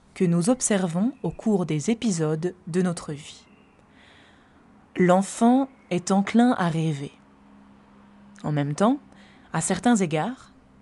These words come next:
il appréhende la vie plus correctement que ses aînés,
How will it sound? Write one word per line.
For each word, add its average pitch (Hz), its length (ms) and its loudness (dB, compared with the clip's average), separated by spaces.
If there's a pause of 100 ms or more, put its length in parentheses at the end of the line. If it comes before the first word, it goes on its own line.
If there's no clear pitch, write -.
(240)
il 185 140 2
appréhende 254 460 2
la 170 180 2
vie 156 240 -8 (240)
plus 320 200 2
correctement 185 680 -2
que 165 100 -10
ses 151 220 -6
aînés, 147 280 -4